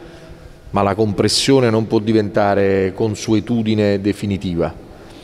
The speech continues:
E soprattutto il Presidente della Regione è stato bravo ad essere il primo in un triste primato, visto che lui ricorda spesso i primati, cioè quello della Regione che ha per ultima aperto la scuola dopo l'estate e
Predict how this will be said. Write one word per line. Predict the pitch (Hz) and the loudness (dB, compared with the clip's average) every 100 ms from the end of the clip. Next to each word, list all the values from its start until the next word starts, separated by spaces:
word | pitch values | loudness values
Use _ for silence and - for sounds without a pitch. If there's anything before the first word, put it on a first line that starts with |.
| - - - | -20 -20 -10
E | |
soprattutto | - 143 170 170 156 - | 0 2 2 4 0 0
il | 107 | -2
Presidente | 110 104 107 127 113 | 0 0 2 0 2
della | 110 | 2
Regione | 123 127 117 123 101 | 2 2 0 0 0
è | |
stato | 95 - 98 95 85 98 90 87 85 82 57 64 | -4 -2 0 0 0 0 2 2 0 -2 -4 -8
bravo | 95 101 113 117 110 107 | -2 0 2 0 2 2
ad | 101 101 | 2 0
essere | 98 - 107 | -2 -2 -2
il | 104 | -2
primo | - 113 110 107 | -4 -2 0 0
in | 101 | 0
un | 98 | -2
triste | 95 107 - - | -2 -2 -2 -2
primato, | 90 92 90 76 87 82 - - | -2 -2 -4 -4 -8 -10 -12 -10
visto | 101 - | -6 -2
che | 92 | 0
lui | 101 | 0
ricorda | 92 95 90 90 | 2 0 0 -4
spesso | - 104 95 - | -2 -4 -2 -2
i | 92 | -4
primati, | 92 90 73 76 - - - - - - - - | -2 -4 -4 -8 -14 -20 -20 -20 -20 -20 -20 -18
cioè | - 101 92 | -2 0 2
quello | 120 113 107 | 4 4 4
della | 101 104 | 4 4
Regione | 107 104 127 135 113 | 2 2 2 4 2
che | 101 | 2
ha | 101 | 0
per | - - 107 104 101 104 107 | -4 0 2 2 0 0 2
ultima | 202 147 90 - 95 | 2 2 0 -4 0
aperto | 95 98 - 104 | 0 -2 -2 -2
la | 95 | -2
scuola | - - 107 98 | -4 -2 0 2
dopo | 95 107 | 0 0
l'estate | 127 - 160 165 160 | -2 -2 0 0 0
e | 123 | -4